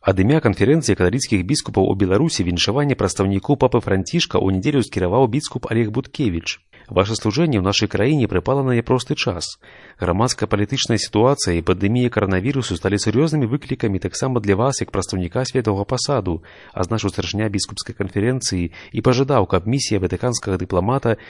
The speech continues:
спрыяла росквіту веры і ўмацавання грамадскага міру на нашай зямлі. У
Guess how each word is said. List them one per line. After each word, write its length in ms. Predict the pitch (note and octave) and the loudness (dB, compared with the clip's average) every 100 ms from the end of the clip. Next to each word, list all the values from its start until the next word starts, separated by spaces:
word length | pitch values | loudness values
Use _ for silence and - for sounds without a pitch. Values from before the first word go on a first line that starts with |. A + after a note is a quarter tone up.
| - | -16
спрыяла 480 | - A#2+ B2+ D3 G#2+ | -4 0 2 2 4
росквіту 480 | F#2+ A#2 - G2+ F2+ | 4 2 0 -2 0
веры 320 | F#2 C#3 A#2+ | 2 4 2
і 160 | A2+ A2 | 0 0
ўмацавання 560 | A2 - C3 C3+ F#2+ | 0 0 0 0 0
грамадскага 560 | F2+ G2 G2 - F2+ F2 | 0 0 0 -2 -6 -4
міру 320 | F2+ A#2+ A2+ | 0 0 0
на 160 | B2+ C3 | -2 -2
нашай 320 | G2+ F2+ F2+ | -2 -4 -4
зямлі. 480 | E2+ F#2 E2+ E2 E2+ _ _ _ _ _ _ | -4 -4 -4 -8 -10 _ _ _ _ _ _
У 80 | - | 0